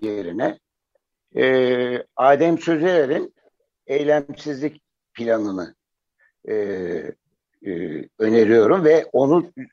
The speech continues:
çok daha ciddi buluyorum. Çünkü Sayın Feyzoğlu biliyorsunuz hem ceza hem de ceza usul ana bilim dalı öğretim üyesi. Dolayısıyla hem ceza kanunlarının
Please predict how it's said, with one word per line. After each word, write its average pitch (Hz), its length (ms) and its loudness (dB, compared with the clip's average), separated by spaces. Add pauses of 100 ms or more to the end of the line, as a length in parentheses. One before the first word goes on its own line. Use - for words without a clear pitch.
çok 147 240 -2
daha 120 260 2
ciddi 123 380 -2
buluyorum. 123 540 -4 (480)
Çünkü 156 640 0 (120)
Sayın 127 380 -2
Feyzoğlu 135 500 0
biliyorsunuz 143 560 -6
hem 131 200 -4
ceza 131 440 0
hem 143 260 -2
de 143 140 0
ceza 131 400 0
usul - 380 -6 (720)
ana 120 320 2
bilim 113 340 2 (260)
dalı 110 540 0 (280)
öğretim 117 480 2
üyesi. 113 460 -2 (180)
Dolayısıyla 143 840 -2
hem 143 220 -2
ceza 120 420 -4
kanunlarının 151 760 -4